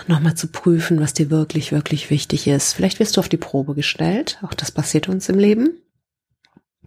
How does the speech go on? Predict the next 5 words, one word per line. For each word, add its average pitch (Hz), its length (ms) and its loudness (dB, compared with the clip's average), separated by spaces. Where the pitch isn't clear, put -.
Ja. 151 280 4
Und 196 160 4
frage 175 400 2
dich, 196 440 0
wozu 165 840 0